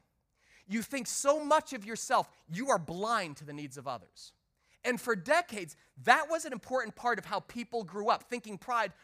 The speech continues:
was the worst of all possible sins. It's why previous generations are reluctant to talk about themselves. You ever ha-, see that? If, if you have grandparents, they were in World War Two, they're like, "Ah, I don't really wanna talk about it." You don't talk about yourself if you're from the previous generation. The movie stars of that era, they weren't Brad,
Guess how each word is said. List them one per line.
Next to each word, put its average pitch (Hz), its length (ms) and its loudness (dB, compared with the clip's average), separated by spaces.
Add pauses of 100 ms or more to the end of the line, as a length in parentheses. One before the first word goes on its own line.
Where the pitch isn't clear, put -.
(120)
was 202 160 0
the 202 100 -4
worst 233 380 2
of 202 140 -2
all 202 120 4
possible 180 440 -8
sins. 185 300 -8 (240)
It's - 140 -6
why 254 160 4
previous 294 460 -6
generations 226 640 -2
are 180 120 -2
reluctant 190 420 -2
to 180 80 -16
talk 185 260 -4
about 139 220 -8
themselves. 113 300 -16
You 156 60 -12
ever 202 120 -8
ha-, 196 80 -10 (140)
see 208 180 -12
that? 208 180 -4 (480)
If, 160 120 -8
if 214 120 -2
you 254 80 -2
have 196 80 -10
grandparents, 214 580 2
they 214 80 0
were 208 100 0
in 220 140 -2
World 214 240 2
War 202 120 -2
Two, 214 200 -12
they're 180 120 -4
like, 170 160 0
"Ah, 156 160 -4
I 160 40 -6
don't 165 140 -4
really 165 140 -6
wanna 156 180 -6
talk 156 300 -8
about 143 280 -6
it." - 80 -14 (1400)
You 214 80 -8
don't 277 180 -4
talk - 280 -4
about 147 260 -6
yourself 120 420 -10
if 120 120 -20
you're 120 80 -16
from 123 140 -16
the 113 40 -16
previous 120 320 -14
generation. 101 380 -16
The 208 80 -2
movie 277 280 0
stars 170 320 -2
of 139 100 -8
that 139 140 2
era, 127 140 -2
they 220 80 -2
weren't 247 240 0
Brad, 190 260 4